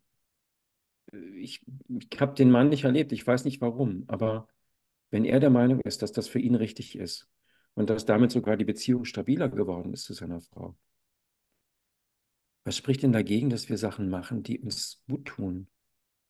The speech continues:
Also egal in welche Richtung, ja. Ob jetzt jemand sagt, "Du, ich brauch einfach mal eine Auszeit" oder, ähm,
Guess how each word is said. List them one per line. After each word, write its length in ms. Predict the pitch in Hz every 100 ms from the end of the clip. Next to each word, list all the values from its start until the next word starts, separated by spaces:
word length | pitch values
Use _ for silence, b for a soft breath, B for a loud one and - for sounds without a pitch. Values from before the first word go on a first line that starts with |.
| _ _ _ _ _ _ _ _ _ _ _ _ _ _ _ _ _ _ _ -
Also 160 | 101
egal 540 | 107 - 123 95 113 151
in 80 | 117
welche 260 | 98 101
Richtung, 440 | 90 - - 98 95
ja. 180 | 107 110 - _ _ _ _ _ _ -
Ob 140 | 113
jetzt 180 | 117 -
jemand 240 | 117 107
sagt, 280 | 101 107 -
"Du, 120 | 117 -
ich 200 | - - _ _
brauch 260 | - 104
einfach 300 | 104 104 104 107
mal 100 | 101
eine 140 | 98
Auszeit" 560 | 117 135 - 110 110 -
oder, 340 | 101 98 101 _ _ _ _ _ _ _ _
ähm, 520 | - 104 98 98 98